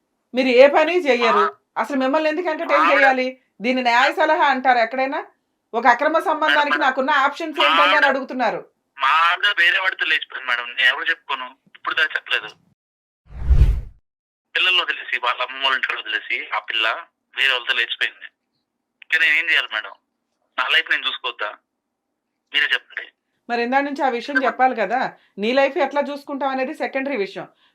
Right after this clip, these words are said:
Speaker 1: బాబును వదిలేసి ఆ అమ్మాయి ఎవరితోనో వెళ్ళిపోయింది. ఏది, నిన్ను పెళ్లి చేసుకొని నీతో ఉండి వెళ్ళిపోయింది అంటున్నావు. అంటే ఇక్కడ నువ్వు చెప్పిన స్టోరీలోనే మాకు అర్థమవుతుంది మీరు ఏ జాబు చేయరు,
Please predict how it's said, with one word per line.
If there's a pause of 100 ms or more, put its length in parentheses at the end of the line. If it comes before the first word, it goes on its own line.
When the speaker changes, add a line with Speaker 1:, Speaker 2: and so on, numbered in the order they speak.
Speaker 1:
బాబును
వదిలేసి
ఆ
అమ్మాయి
ఎవరితోనో
వెళ్ళిపోయింది.
ఏది, (220)
నిన్ను
పెళ్లి
చేసుకొని (260)
నీతో
ఉండి
వెళ్ళిపోయింది
అంటున్నావు.
అంటే (200)
ఇక్కడ
నువ్వు
చెప్పిన
స్టోరీలోనే
మాకు
అర్థమవుతుంది
మీరు
ఏ
జాబు
చేయరు,